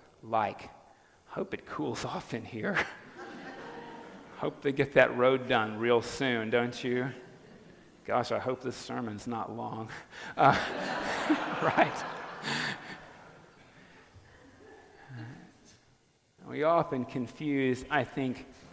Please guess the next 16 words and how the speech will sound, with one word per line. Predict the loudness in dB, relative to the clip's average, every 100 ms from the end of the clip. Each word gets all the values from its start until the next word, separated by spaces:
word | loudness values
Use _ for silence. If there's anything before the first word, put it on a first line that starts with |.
| -20
hope | -16 -2 4 6 6 2 -14 -18 -20 -20 -20 _ _ -20 -20 _ _ _ -10
with | -8
an | -8 -8 -2
outcome. | 0 0 -4 -8 -8 -8 -12 -18 -20 -12
And | -6 -6
it's | -4
often | -2 0 0 0 0
an | -2
outcome | -4 -4 -6 -6 -2 -2 -4 -8 -20 -8
that | -6 -4
we | 0 4 4
want. | 4 2 2 2 -2 -8 -12
And, | -6 -6 -8 -18 -10
you | -4
know, | 0 0 0 -2
um, | -2 -2